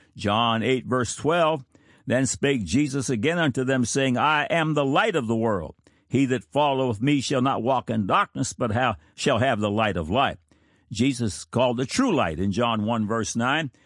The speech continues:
That was the true light, which lighteth every man that cometh into the world. Now parallel this understanding with the scientific discovery concerning light refraction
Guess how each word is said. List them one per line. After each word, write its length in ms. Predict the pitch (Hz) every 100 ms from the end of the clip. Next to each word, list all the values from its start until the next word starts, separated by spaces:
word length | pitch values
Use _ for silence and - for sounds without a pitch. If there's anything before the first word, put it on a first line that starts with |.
| _
That 180 | 139 156
was 180 | 156 120
the 120 | 151
true 360 | - - 190 170
light, 240 | 113 80 _ _ _ -
which 200 | 123 -
lighteth 400 | 135 139 123 -
every 240 | 165 135 127
man 280 | 151 135 110
that 140 | 107
cometh 320 | 143 120 101 -
into 320 | 131 104 104
the 140 | 92
world. 400 | 82 151 190 - - _ _ _ _ _ _ _ _ _ _ _ - _ _ _
Now 200 | 135 139
parallel 600 | - - 226 170 170 147
this 220 | 135 190
understanding 840 | 156 139 120 110 - 147 110 101 131
with 140 | 120
the 120 | - 101
scientific 760 | - 156 127 - 139 127 90
discovery 720 | - 101 - 165 165 95 90 110
concerning 560 | 113 104 123 127 123
light 280 | 113 151 -
refraction 840 | 123 107 - 143 - - 98 92